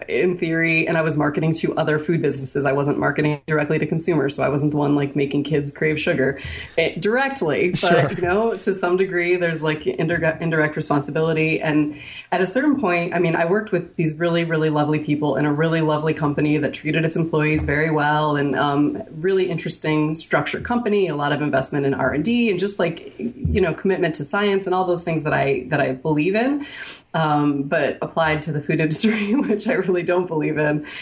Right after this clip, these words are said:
Speaker 1: And I didn't even at the time. Um, so I was a little bit of a hypocrite. And I think for a long time, I kind of was like, "Well, what I'm doing at home is okay. And what I'm doing at work isn't. So at least I'm better than all these people <laughs> who are doing this at work and at home." And then at a certain point, I was like, "No, I'm just a hypocrite. Like, they're better than I am. So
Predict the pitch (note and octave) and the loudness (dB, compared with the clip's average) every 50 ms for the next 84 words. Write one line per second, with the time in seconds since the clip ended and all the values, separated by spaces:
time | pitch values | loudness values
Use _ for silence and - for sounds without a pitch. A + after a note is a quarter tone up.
0 | - - - - E3 F3+ F3+ F3+ F3+ E3 A3+ A#3 G#3+ G#3 F#3 - F#3 F3 D#3+ E3 | -8 -8 -6 -4 -2 0 2 2 2 2 2 2 2 2 0 0 -2 -2 0 2
1 | E3 D#3+ D#3 D3+ - D#3 D3+ - D#3 - - F#3+ F#3 E3 D3 C#3 C3+ C#3 C#3+ C#3+ | 2 2 2 2 0 -2 -2 -4 -6 -4 0 2 2 2 2 0 -2 -2 -2 -4
2 | - - D#3+ D3 D3 D3 D3 D3 C#3+ - F3 F3+ G3+ G#3+ A3 B3 C4 C4 C4+ C4+ | -2 0 2 2 2 2 0 -2 -2 -2 0 0 0 0 0 0 0 0 0 0
3 | C#4 C4 C4+ C4+ D#4 D#4+ - - - C#3 C#3+ C3+ - - E3 E3 E3 D#3+ D#3 D#3+ | 0 0 0 0 0 -2 -2 -2 0 0 0 0 0 0 2 2 4 4 2 2
4 | D#3 D#3 D#3 - - - - - - - _ - F3+ F3+ G#3+ G#3+ G#3 - G3 F3+ | 0 -2 -4 -8 -18 -20 -20 -20 -20 -12 _ -6 -2 0 0 0 2 2 2 2
5 | F3 F3 F3+ F3+ F#3 G3+ G3 F#3 D#3+ D3+ - F3 D#3 D#3 D3 D#3 D3+ D3+ D3 D3 | 2 2 2 2 2 2 2 2 0 0 0 0 -2 0 0 -2 -2 -2 -2 -2
6 | - - C4 B3+ A#3 A3+ A3 G#3 G3+ G#3+ G#3 G3 F#3 F#3 G3 F#3 F3+ E3+ E3 - | 0 0 0 2 2 2 2 2 2 2 0 0 0 2 2 2 2 0 -2 -2
7 | - F#3+ F#3+ F3+ E3+ D#3+ D#3 D3+ D3+ - D3 D3 D3+ D3 - - F3 D#3+ D3+ C#3+ | -2 0 0 2 2 2 0 0 -2 -2 -2 -2 -2 -2 0 0 2 2 2 2
8 | C#3+ C#3 C3+ C#3 - D3+ D3+ D3+ D3 D3 D3+ D3 D3+ D3+ D3+ D3 - D#3 D#3 D3 | 0 0 0 0 0 0 0 0 2 2 2 2 2 0 0 -2 0 0 0 0
9 | C#3+ C#3+ - E3+ F3+ E3+ E3 D3 D3 C#3 C3 - - - D#3 D3 B2+ - F3 F3 | 0 0 0 0 0 2 2 0 0 -2 -2 -4 -2 -2 0 0 0 0 0 0
10 | E3+ - D#3 D3+ D3 D3+ D3 D3 D3 C#3+ D3 C#3+ D3 D3+ D3+ D3+ D3 D3+ D3+ D3 | 0 0 0 0 0 0 0 0 0 0 0 0 0 0 0 0 0 0 -2 -2
11 | - D#3 D3 - E3 E3+ D3 F#3+ - - G3+ F#3 E3+ D#3+ D#3 D#3 - - E3+ D#3 | -2 -2 -2 0 0 0 0 0 0 0 2 2 2 2 2 0 -2 -4 -4 -2
12 | D#3+ F3+ E3 D#3+ D#3+ D#3+ D#3 - D#3+ D3+ D#3 D#3 - - D3+ G#3+ A3+ A3+ - E3 | 0 0 0 2 0 0 0 0 0 0 0 -2 -2 0 0 0 2 2 0 0
13 | D#3 D3+ D3 C#3 D#3 E3+ F3+ F3+ E3+ E3 F3 - A3+ A#3 A3 - F#3+ E3+ E3 E3 | 0 -2 -2 -2 -2 0 0 0 0 0 -2 -2 -2 -2 -2 0 0 0 2 0
14 | D#3+ D#3+ F3+ F3 A#3+ A#3 F#3+ E3 F3 F3+ F3+ F#3 F3+ - D3+ E3+ A3+ G#3+ E3+ - | 0 -2 -4 -4 -2 0 0 2 0 0 0 -2 -4 -2 -2 -2 0 0 0 0
15 | - C3+ B2+ - - - D3+ D3 B2 F3 F#3 G3+ F#3 E3 C#3+ D3+ D3+ D3 D3+ D#3+ | 0 0 0 0 -2 -4 -6 -2 0 0 0 2 2 0 0 0 0 0 0 0
16 | G3 A3 - A#3 G3 E3+ E3+ D#3+ E3 E3 - E3+ D#3+ D#3+ | 0 2 2 0 2 2 0 0 -2 -4 -4 -2 -2 -2